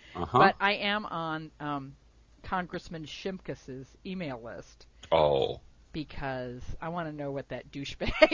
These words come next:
Speaker 2: <laughs> is
Speaker 1: <laughs>
Speaker 2: doing.
Speaker 1: What's he up to?
Speaker 2: He's, well, he's, he's Mister Cole. He's Congressman Cole. And,
Speaker 1: Oh.
Speaker 2: uh,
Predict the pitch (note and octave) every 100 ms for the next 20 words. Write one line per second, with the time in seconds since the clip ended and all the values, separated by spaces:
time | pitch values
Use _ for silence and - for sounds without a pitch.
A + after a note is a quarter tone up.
0 | D#4+ - F#4+ - - D#3 - - - -
1 | - - C#4+ D#4+ E4 - - - - C#2
2 | D2 - C2+ - - - - F4+ G4 D#4
3 | - F4+ A#4 E4+ D4 E4+ D4 - B3 -
4 | A#3 G#3 - F#3+ - D3+ B3+ G#3 C3+ F3
5 | - F3 D#3 D3 D#3 C#3+ - E3 - -
6 | _ - D3 D3 C#3+ C#3 - - C#3+ -